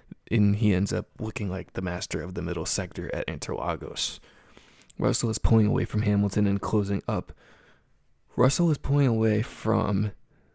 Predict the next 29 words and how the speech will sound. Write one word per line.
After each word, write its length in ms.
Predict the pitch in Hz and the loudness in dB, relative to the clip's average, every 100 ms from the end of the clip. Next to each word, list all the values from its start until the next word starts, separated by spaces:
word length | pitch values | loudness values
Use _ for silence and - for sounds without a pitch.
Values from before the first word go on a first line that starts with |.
| _ | _
Hamil-, 380 | 123 110 98 101 - | 0 2 2 -4 -4
or 260 | 107 98 - | -4 -4 -4
Perez 460 | 107 101 98 92 - | 0 2 2 0 -2
as 240 | 104 101 | -2 -2
Hamilton 420 | 107 104 104 107 | 0 2 2 0
is 100 | 104 | -2
closing 420 | - 110 104 98 - | -2 2 2 2 -4
up 160 | 95 | -6
to 200 | - 104 | -4 -4
him, 160 | 90 90 - - - - _ - | -2 -4 -10 -20 -20 -20 _ -8
um, 460 | - 82 62 92 104 - - | -4 -2 -2 -6 -8 -12 -4
in 120 | 110 | 0
the 80 | 104 | 0
battle 320 | 104 101 87 | 0 -6 -6
from 400 | - 104 92 107 - | -6 -4 -4 -6 -12
one 300 | - 104 95 | -4 0 0
to 80 | 98 | -2
three. 540 | - - 107 110 110 107 - - _ _ _ _ - | -8 -6 -2 0 0 -4 -14 -20 _ _ _ _ -2
As 220 | 123 104 | 0 2
the 100 | 107 | 0
soft 380 | 95 - 101 - | -2 -4 -6 -4
tire 260 | - 101 98 | -2 -2 -2
stint 340 | - 104 - | -2 -4 -4
continues 520 | - 101 101 95 95 | -6 -2 0 0 -2
on 360 | - 104 104 110 - - | -2 -2 -2 -6 -10 -14
for 100 | - | -8
the 80 | - | -8
front 260 | - 123 - | -2 0 0
runners, 400 | 113 113 117 | 2 2 0